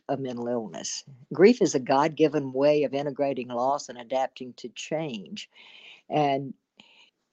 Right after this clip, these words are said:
uh, you know, we, we've got to get rid of the looking good thing in order to really say, "Okay,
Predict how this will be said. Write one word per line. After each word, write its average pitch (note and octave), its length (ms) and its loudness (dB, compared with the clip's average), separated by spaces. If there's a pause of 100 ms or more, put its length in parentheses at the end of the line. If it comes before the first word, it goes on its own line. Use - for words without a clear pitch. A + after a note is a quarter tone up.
(120)
uh, - 40 -10 (240)
you D#3+ 100 2
know, C#3 140 4
we, D#3 200 4 (220)
we've D3+ 240 4
got D#3 240 6
to E3 60 -8
get D3+ 200 -2
rid D#3+ 300 4
of D3 140 4
the C3+ 100 -4
looking C#3 440 -4
good B2 280 -6
thing B2+ 280 -10
in B2+ 80 -8
order D3 260 0
to - 180 -8
really C#3+ 240 0
say, C#3 360 0
"Okay, C#3 420 -2